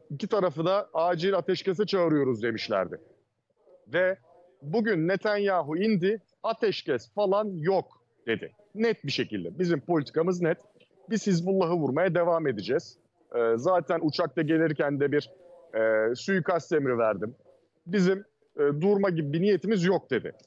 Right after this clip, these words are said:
Sonra Beyaz Saray çıktı dedi ki, "Biz bu açıklamayı da, yani hem Başkan Biden'la Macron'un ikili açıklaması, hem de bu biraz önce saydığım ülkelerin ortak açıklaması, biz bunu İsrail'in bilgisi dahilinde yaptık.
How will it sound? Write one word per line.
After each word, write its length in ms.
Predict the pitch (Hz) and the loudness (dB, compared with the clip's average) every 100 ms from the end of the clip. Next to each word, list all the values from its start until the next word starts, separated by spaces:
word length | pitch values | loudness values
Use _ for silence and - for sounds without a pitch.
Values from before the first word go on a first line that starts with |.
| _ _ | _ _
Sonra 340 | 190 247 196 | -2 0 2
Beyaz 280 | 180 220 214 | 2 2 0
Saray 320 | - 156 131 | -2 0 0
çıktı 380 | 120 185 - 165 | 0 -4 -4 -2
dedi 200 | 196 226 | 0 0
ki, 200 | - 110 - _ _ _ _ 123 | -2 -4 -4 _ _ _ _ -18
"Biz 640 | 135 233 233 170 - - _ _ | -2 2 4 2 -2 -14 _ _
bu 260 | 135 170 233 | -4 0 2
açıklamayı 680 | 220 - - 175 170 175 139 | 2 -2 0 2 2 2 2
da, 220 | 104 107 - _ _ - | 0 -2 -8 _ _ -2
yani 220 | 107 104 | 0 0
hem 280 | 147 202 190 _ - | 0 -2 -4 _ -4
Başkan 480 | 139 147 - 175 | -4 -2 -2 -2
Biden'la 440 | 170 160 151 170 165 | 0 0 0 0 0
Macron'un 440 | 156 151 160 170 | 0 0 -2 0
ikili 240 | 156 180 160 | -2 0 0
açıklaması, 640 | 139 117 110 101 - - - | 0 -4 -4 -4 -6 -12 -2
hem 200 | 170 196 | 0 2
de 80 | 202 | 4
bu 160 | 190 | 2
biraz 240 | 180 180 165 | 2 2 2
önce 180 | 170 170 | 0 0
saydığım 520 | 165 156 156 170 156 | 2 2 2 2 0
ülkelerin 440 | 143 165 160 160 | 0 2 2 4
ortak 340 | 151 143 170 160 | 0 0 0 -2
açıklaması, 640 | - - 107 98 - 180 - - _ - | -4 -2 -2 -2 -4 -6 -8 -20 _ -4
biz 340 | 147 240 196 | 2 4 2
bunu 220 | 185 151 123 | 2 0 2
İsrail'in 800 | 165 - 202 208 175 175 196 160 | 0 0 2 4 4 2 0 0
bilgisi 400 | 170 175 170 202 | 0 0 0 2
dahilinde 420 | 170 156 127 120 | 4 4 2 2
yaptık. 320 | 104 - | 2 0